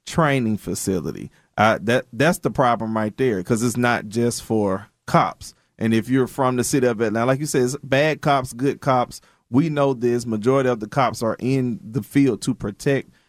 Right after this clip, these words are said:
and serve. And if you're from the city of Atlanta, like all cities, there are mishaps and things that do go wrong,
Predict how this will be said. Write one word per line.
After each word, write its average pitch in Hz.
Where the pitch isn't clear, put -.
and 113
serve. 147
And 131
if 135
you're 151
from 143
the 117
city 135
of 117
Atlanta, 117
like 123
all 160
cities, 107
there 135
are 135
mishaps 139
and 110
things 135
that 110
do 127
go 123
wrong, 127